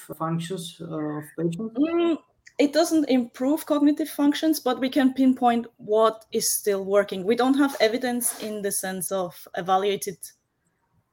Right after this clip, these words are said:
Speaker 2: data yet. We, that's a work in progress. We ha-, we have, of course, empirical data and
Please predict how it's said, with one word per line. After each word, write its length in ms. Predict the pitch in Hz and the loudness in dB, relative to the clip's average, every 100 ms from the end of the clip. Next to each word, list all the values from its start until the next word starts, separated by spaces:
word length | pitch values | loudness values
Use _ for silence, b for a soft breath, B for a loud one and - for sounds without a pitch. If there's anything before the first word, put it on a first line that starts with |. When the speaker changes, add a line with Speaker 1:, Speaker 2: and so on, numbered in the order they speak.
| _ _ _ _ _ | _ _ _ _ _
Speaker 2:
data 360 | 190 185 214 233 | 0 0 0 0
yet. 320 | 185 302 - - - | 0 -2 -6 -18 -2
We, 200 | 208 143 | 0 2
that's 260 | 302 294 | 0 0
a 60 | 208 | -2
work 220 | 196 185 | -4 -6
in 100 | 202 | -8
progress. 560 | 185 185 226 285 - - _ b b b _ | -8 -6 -4 -6 -8 -16 _ b b b _
We 100 | 220 | 0
ha-, 100 | 226 | 0
we 140 | 220 240 | 2 2
have, 160 | 233 | 2
of 100 | 226 | 0
course, 260 | - 208 - | -4 -4 -4
empirical 720 | 202 185 202 185 190 180 175 - | -10 -4 -4 -4 -4 -4 -6 -4
data 480 | 196 185 180 170 160 - | -2 -2 -4 -10 -10 -8
and 280 | 180 175 | -6 -6